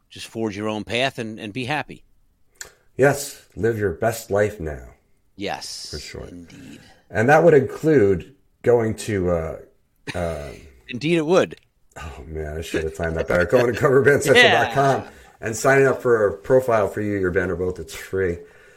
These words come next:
Speaker 2: Go check that out. If you want to communicate with us, Steve at coverbandcentral dot com, you can reach me or Tony about anything. And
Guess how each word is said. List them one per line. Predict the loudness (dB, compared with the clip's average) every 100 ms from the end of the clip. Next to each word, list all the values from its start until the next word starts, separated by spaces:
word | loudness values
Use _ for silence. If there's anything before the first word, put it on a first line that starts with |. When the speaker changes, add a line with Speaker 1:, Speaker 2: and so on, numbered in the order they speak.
| _ -4
Speaker 2:
Go | -4
check | 0 -2 0
that | 2 4
out. | 4 4
If | 0 0
you | 2
want | 2 2
to | -2
communicate | -4 -2 0 0
with | 0
us, | -2 -4
Steve | -6 -6 -4 -4
at | -4
coverbandcentral | -6 -6 -6 -8 -12 -10
dot | -10 -10
com, | -10 -10 -10
you | -12
can | -10
reach | -12 -8
me | -8 -6
or | -6 -8
Tony | -8 -12 -10 -14 _ _ _ _ _ _ _ _ _ _
about | -4 -2 -2
anything. | -4 -2 -2 -2
And | -2 -2 -2 -6